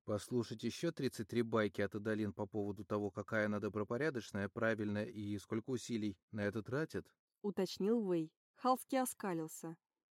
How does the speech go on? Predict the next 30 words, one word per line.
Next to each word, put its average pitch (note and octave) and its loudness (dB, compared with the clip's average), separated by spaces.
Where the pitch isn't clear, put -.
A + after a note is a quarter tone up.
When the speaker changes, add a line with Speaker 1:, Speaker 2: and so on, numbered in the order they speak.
Speaker 2:
но, F#3+ 4
заметив F#3 0
мой F3 0
взгляд, F3 -2
ответил F3 -2
мне, F3+ 0
не F#3 4
Рартису. F3 -4
Speaker 1:
"Так D#3 2
точно, G#2+ 0
сделаю". G#2+ -2
Speaker 2:
"Пошли, F#3 -2
занесешь G#3+ 0
Мурзика A3+ -2
пока G3 -6
в A3+ -4
отдел, E3 -2
в - -20
камеру G#3+ 6
для F3+ 2
найденных F#3 2
животных, G3+ 0
и G3+ 0
ждем F#3 0
тебя F#3 -2
в G#3+ -6
баре". E3 -2
Халски A#3+ 0
из-под F3 -4
лобья A#3+ 2